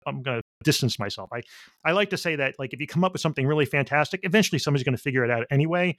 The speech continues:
Maybe there's some exceptions, but as a lawyer, I really don't think that I'm like, like, "Oh my God, he came up with this new legal theory or whatever, a new way of doing things."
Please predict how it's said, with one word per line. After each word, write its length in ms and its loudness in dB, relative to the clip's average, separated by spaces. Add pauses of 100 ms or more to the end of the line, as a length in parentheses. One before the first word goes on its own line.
(240)
Maybe 180 2
there's 160 2
some 140 0
exceptions, 400 0
but 120 -4
as 120 0
a 60 -4
lawyer, 540 2
I 100 -2
really 260 2
don't 160 -2
think 180 -4
that 100 -2
I'm 140 2
like, 300 0
like, 240 -10
"Oh 40 -4
my 120 -2
God, 340 -4
he 60 -10
came 200 2
up 120 4
with 80 -4
this 120 -4
new 160 6
legal 300 0
theory 380 2
or 100 -4
whatever, 380 2
a 40 -4
new 140 2
way 220 2
of 40 -2
doing 220 0
things." 220 -8